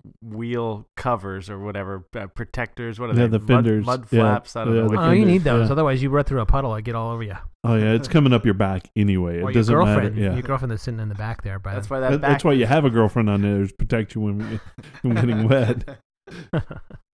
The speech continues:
Speaker 3: Anyway, if
Speaker 1: Uh,
Speaker 3: anybody's
Speaker 1: I
Speaker 3: interested, just go to the website, Old Guys with Glasses, and check up,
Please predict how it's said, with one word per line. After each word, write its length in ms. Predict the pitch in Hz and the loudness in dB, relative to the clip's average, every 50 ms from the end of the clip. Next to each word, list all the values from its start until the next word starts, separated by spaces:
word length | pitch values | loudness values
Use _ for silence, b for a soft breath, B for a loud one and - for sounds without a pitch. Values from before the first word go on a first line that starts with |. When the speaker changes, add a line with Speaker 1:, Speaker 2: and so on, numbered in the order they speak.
| _ _ _ _ _ _ _ _ _ _ _ _ _ _ _ - 120 | _ _ _ _ _ _ _ _ _ _ _ _ _ _ _ -20 -18
Speaker 3:
Anyway, 320 | 113 110 - - 117 113 | -16 -10 -8 -8 -8 -8
if 100 | - - | -6 -4
Speaker 1:
Uh, 40 | 151 | -2
Speaker 3:
anybody's 300 | 156 156 151 147 143 127 | -2 0 2 2 2 2
Speaker 1:
I 40 | 147 | 0
Speaker 3:
interested, 440 | 143 135 131 - - 127 110 104 - - _ | -2 -2 -4 -4 -2 -4 -4 -4 -8 -8 _
just 280 | - 131 - - - - | -2 -2 -2 -4 -6 -2
go 140 | 135 127 127 | 0 2 2
to 60 | 131 | 2
the 120 | 123 123 | 2 2
website, 520 | 120 117 117 110 - - 127 113 110 110 - | 2 0 0 0 -2 -2 -2 -2 -2 -2 -4
Old 140 | 120 120 117 | -4 -4 -4
Guys 200 | 117 123 113 107 | -2 -2 -2 -2
with 80 | 113 107 | -2 -4
Glasses, 420 | 113 107 107 104 - 135 123 113 123 | -4 -2 -2 -2 -2 -2 -2 -2 -2
and 260 | 107 107 104 101 - | -2 -4 -4 -6 -6
check 240 | - - 123 - - | -6 -6 -4 -4 -2
up, 240 | 131 113 107 - | -4 -4 -4 -6